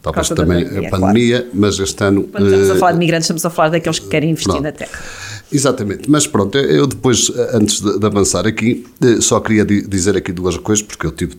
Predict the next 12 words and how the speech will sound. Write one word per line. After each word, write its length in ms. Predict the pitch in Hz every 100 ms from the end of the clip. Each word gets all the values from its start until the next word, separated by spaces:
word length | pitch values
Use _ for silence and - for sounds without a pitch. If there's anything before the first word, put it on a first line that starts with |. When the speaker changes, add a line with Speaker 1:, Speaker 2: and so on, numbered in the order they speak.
| -
Speaker 1:
mai-, 240 | 95 92 -
maior 280 | 95 92 87
tempo 480 | - 85 82 104 101
a, 60 |
a 100 | 92
ouvi-los 580 | 98 98 101 110 110 - - - - - -
e, 380 | - 117 113 110
e 80 | 92
para 160 | -
terminar 460 | 98 98 95 87 90
este 220 | 90 104
assunto, 520 | 95 113 117 113 -